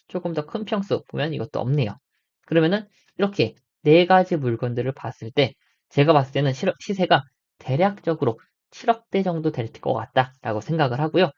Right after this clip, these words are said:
다만 저층 같은 경우에는 육억 초중반 정도가 될 것 같다라고 생각을 하고 있어요. 근데 지금 경매 물건의 최저가는 사억 구천입니다. 사억 구천. 그렇기 때문에 아무리 저층이라도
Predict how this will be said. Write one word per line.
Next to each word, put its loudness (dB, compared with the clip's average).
다만 2
저층 2
같은 -4
경우에는 0
육억 4
초중반 -2
정도가 -2
될 -2
것 -12
같다라고 -6
생각을 -2
하고 -2
있어요. -4
근데 2
지금 2
경매 2
물건의 0
최저가는 0
사억 2
구천입니다. -6
사억 -6
구천. -12
그렇기 2
때문에 0
아무리 2
저층이라도 -2